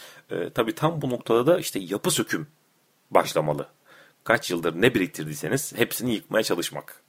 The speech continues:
sökmeye çalışmak. Ee, işte kahramanların çıktıkları yolculukların da sebebi bence bu yapı söküm meselesi. Mağaradan çıkıp tüm bilebildiklerinin yanlış olma ihtimalinin sınanması.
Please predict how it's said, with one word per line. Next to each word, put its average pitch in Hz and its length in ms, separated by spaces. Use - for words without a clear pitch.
sökmeye 104 360
çalışmak. 80 400
Ee, 85 380
işte - 180
kahramanların 127 760
çıktıkları 110 760
yolculukların 120 680
da 98 60
sebebi 95 540
bence 104 320
bu 110 80
yapı 98 220
söküm - 340
meselesi. 73 500
Mağaradan 101 400
çıkıp - 340
tüm 156 360
bilebildiklerinin 101 920
yanlış 113 400
olma 110 300
ihtimalinin 98 800
sınanması. 95 760